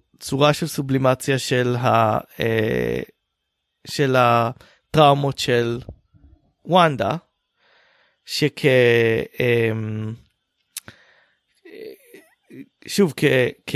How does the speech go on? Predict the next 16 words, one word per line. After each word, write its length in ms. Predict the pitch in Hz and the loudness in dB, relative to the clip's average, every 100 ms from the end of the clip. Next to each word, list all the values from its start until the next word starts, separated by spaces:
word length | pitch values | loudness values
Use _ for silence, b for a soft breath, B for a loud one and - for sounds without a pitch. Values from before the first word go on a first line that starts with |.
| 123 120 117 110 104 _ _ | 2 4 4 2 -2 _ _
כרעיון 380 | 143 135 151 196 | 0 4 4 2
טלוויזיוני 840 | 196 170 143 127 139 170 190 165 | 2 0 0 0 2 4 4 0
של 180 | 139 131 | -2 -4
תוכנית 340 | - - 156 165 | -4 -6 -6 -4
שמתעסקת 440 | 151 139 160 151 | -6 -4 -4 -4
בטלוויזיה, 520 | 139 139 135 185 170 | -4 -4 0 2 0
זה, 320 | 131 131 120 - | 0 2 2 2
זה 160 | 127 | -4
חמוד 420 | 123 127 165 226 151 | -4 0 4 4 2
וזה 280 | 131 127 117 | -4 -4 -4
מחו-, 340 | 127 117 143 - | -6 -8 -10 -10
מתוחכם, 680 | 135 127 - - 208 208 202 - b b b b b b b - | -8 -8 -6 2 4 4 2 -8 b b b b b b b 0
אבל, 540 | 139 143 131 127 123 | 0 4 4 4 4
אה, 680 | 123 123 120 120 117 117 - 127 | 4 4 4 2 0 -2 -4 -6
אה, 80 | - 185 165 | -8 -6 0
וגם, 260 | 156 147 | 2 0